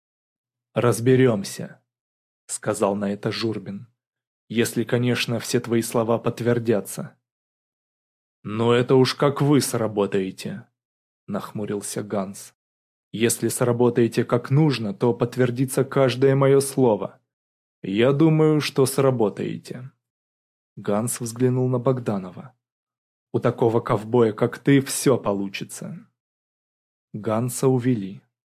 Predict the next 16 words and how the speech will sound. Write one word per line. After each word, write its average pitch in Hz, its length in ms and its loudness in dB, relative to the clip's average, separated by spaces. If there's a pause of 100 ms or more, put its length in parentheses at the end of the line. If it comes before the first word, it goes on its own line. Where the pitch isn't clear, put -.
(840)
«Ну 117 200 0
и 120 100 2
что - 300 0
вы 120 120 4
на 123 120 0
все - 220 0
это - 160 -2
скажете?» — 123 760 -4 (800)
спросил - 520 -4
Богданов 107 580 -4
одновременно 107 680 -4
у 101 100 -6
Журбина 135 460 -2
и 131 80 -2
у 127 120 -4
Соловья. 113 680 -6